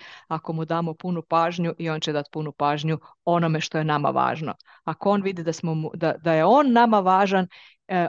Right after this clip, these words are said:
onda i ono što mu mi želimo reći će njemu postati važno. Nikako drugačije. Nikad nikom neće postati važno nešto što mu želimo reći ako mi nismo pokazali da nam je ta osoba važna, da ju doživljavamo samo kao sredstvo, a ne kao, e,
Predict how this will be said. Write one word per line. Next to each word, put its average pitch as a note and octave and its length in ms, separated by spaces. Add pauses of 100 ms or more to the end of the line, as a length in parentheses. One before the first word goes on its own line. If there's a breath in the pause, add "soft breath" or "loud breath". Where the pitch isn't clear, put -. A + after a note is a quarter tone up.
onda F#3+ 260
i E3 120
ono G3+ 220
što - 160
mu D#3+ 120
mi E3+ 140
želimo D#3+ 420
reći E3 300
će D3+ 180
njemu D#3 260
postati - 420
važno. D3+ 340 (300 loud breath)
Nikako A3+ 680
drugačije. D3+ 680 (360 loud breath)
Nikad G#3+ 600
nikom G#3+ 320
neće G#3 260
postati F#3 380
važno F3+ 360
nešto F3 400
što D#3+ 180
mu D#3 100
želimo D#3+ 380
reći G3 320 (220 loud breath)
ako E3 280
mi E3+ 180
nismo D#3+ 300
pokazali D#3 680 (200)
da D#3+ 160
nam D3 160
je D3 60
ta D3+ 180
osoba C#3+ 480 (120)
važna, D3 540
da D#3 120
ju D#3 80
doživljavamo D#3 540
samo D#3+ 240
kao D3+ 200
sredstvo, D#3 540
a D#3 120
ne D3+ 160
kao, D3+ 340 (440 loud breath)
e, - 40